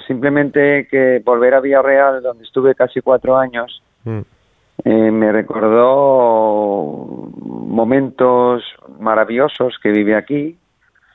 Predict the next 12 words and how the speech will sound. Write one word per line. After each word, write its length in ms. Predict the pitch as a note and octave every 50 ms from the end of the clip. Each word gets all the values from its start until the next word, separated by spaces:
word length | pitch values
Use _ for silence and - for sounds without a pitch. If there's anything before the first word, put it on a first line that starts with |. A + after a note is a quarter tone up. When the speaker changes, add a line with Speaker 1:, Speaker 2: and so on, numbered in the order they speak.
| _ _ _ _
Speaker 1:
porque 220 | - G2 G2 - G2
la 80 | G#2 G2+
verdad 260 | G#2 A2 A2 G#2+ G#2
es 100 | G2 F#2+
que 300 | - - G#2+ G2+ G2 F#2+ -
fueron 320 | - G#2+ G2 G2+ G2 G2 G2
muy 160 | G2+ G#2+ G#2+
exitosos 640 | G#2 - - G2+ - - A#2 A#2 - A2+ G#2 F#2 F#2+
desde, 840 | G2+ G2 F#2 - F#2+ F#2+ F#2+ F#2 F#2 F#2+ F#2 F2+ F2+ - - - - -
bueno, 300 | G#2 A2 A2 G2 F#2 F#2
un 180 | G2+ G#2+ G#2+
inicio 640 | G#2+ G#2+ G#2+ A2+ A2 - - A2+ A2+ A2 A2 G#2+ -